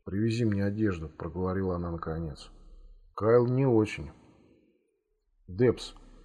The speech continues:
мне кажется, он не хочет". "Одежду, Декстер, и немедленно". Она бросила трубку. "Да. Грешники не имут покою".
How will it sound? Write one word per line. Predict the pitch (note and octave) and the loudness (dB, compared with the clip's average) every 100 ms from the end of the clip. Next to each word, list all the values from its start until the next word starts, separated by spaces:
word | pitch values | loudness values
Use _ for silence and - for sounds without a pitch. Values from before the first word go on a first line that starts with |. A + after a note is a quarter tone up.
| _ _ _ - | _ _ _ -12
мне | F2 G#2 A#2 | -4 0 0
кажется, | C3+ C3 B2 A2+ A2+ | 4 2 2 -2 0
он | A#2 | 0
не | A#2+ | 0
хочет". | A#2 G2 F#2+ - - - _ _ _ _ _ _ _ - | -2 -2 -4 -4 -14 -18 _ _ _ _ _ _ _ -14
"Одежду, | D2+ D2 F#2+ G2 F2 D#2 | -12 -6 -2 -2 -2 -6
Декстер, | D2+ F#2+ G2+ - F2 D#2+ - - _ | -2 -2 -2 -4 -6 -8 -12 -20 _
и | F#2 G2 | -2 0
немедленно". | A#2+ B2 C3 C3 A2+ A2 G2+ E2+ D2 - - _ _ _ _ _ - | 2 2 4 6 6 4 2 -2 -6 -14 -20 _ _ _ _ _ -14
Она | F#2 C3 | -4 -2
бросила | G2 F#2+ F#2+ - E2 | 0 -2 -4 -6 -8
трубку. | E2+ F2 D#2+ - C2+ _ _ _ _ _ _ _ | -6 -8 -8 -14 -16 _ _ _ _ _ _ _
"Да. | - - E2 E2 E2 D#2 - _ _ _ _ _ _ _ _ _ _ _ _ _ - - - | -20 -10 -8 -6 -6 -10 -14 _ _ _ _ _ _ _ _ _ _ _ _ _ -20 -20 -10
Грешники | F2+ A2+ C3 - B2 B2+ | -4 0 0 -2 -4 -2
не | B2 B2 | 0 2
имут | A2+ F#2+ - | 2 0 -2
покою". | F2+ F2 - D#2+ D2 | -6 -6 -6 -6 -6